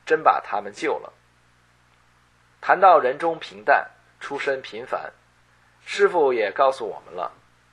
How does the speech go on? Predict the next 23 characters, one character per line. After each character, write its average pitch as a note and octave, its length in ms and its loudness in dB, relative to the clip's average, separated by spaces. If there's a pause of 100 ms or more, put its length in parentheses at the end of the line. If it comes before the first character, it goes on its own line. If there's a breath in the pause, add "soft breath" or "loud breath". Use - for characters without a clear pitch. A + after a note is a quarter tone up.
(100)
那 C#3 120 4
是 - 140 -4
我 F#2 140 -4
们 F#2+ 200 -8
来 F#2+ 160 -6
世 C3+ 200 -8
前 G2+ 420 -8
自 - 160 -16
己 A2 140 -16
的 A2+ 80 -4
选 - 260 -6
择， G2 300 -12 (680 soft breath)
放 D#3 260 4
下 A2 160 -2
了 F#2+ 300 0
大 F#2+ 180 0
富 G2 220 -16
大 G2 180 0
贵、 G#2 280 -6 (340)
大 B2+ 200 6
红 B2 200 -10
大 C3+ 200 4
紫 - 280 -14